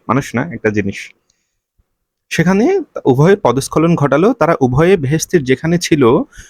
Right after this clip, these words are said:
সেখান থেকে সে তাদের বের করেই ছাড়ল। So, যে শয়তান, আহ, বেহেশত থেকে বের করে ছাড়তে পারে আমাদের আদি পিতাকে, সেই শয়তান তো আমাদেরকে ঈমান থেকে বের করার তার জন্য ঠুনকো একটা ব্যাপার।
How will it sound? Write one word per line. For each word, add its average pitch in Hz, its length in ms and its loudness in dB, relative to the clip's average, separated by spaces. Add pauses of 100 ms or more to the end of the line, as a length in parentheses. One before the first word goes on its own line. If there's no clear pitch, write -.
(120)
সেখান 190 380 0
থেকে 233 340 0
সে 180 180 -2
তাদের 143 280 -2
বের 160 220 2
করেই 214 340 2
ছাড়ল। 104 340 -4 (960)
So, 240 80 2
যে 170 180 4
শয়তান, 220 440 0 (200)
আহ, - 220 -4 (160)
বেহেশত 170 360 2
থেকে 233 220 2
বের 180 200 2
করে 202 200 2
ছাড়তে 180 300 -4
পারে 156 140 0
আমাদের 147 260 2
আদি 123 180 0
পিতাকে, 104 420 -6 (880)
সেই - 200 0
শয়তান 196 340 0
তো 208 80 2
আমাদেরকে 202 500 2
ঈমান 175 340 0
থেকে - 220 -4
বের 170 180 2
করার 180 300 0
তার 151 180 0
জন্য 165 240 -2
ঠুনকো 180 340 0
একটা 135 180 -2
ব্যাপার। 104 260 0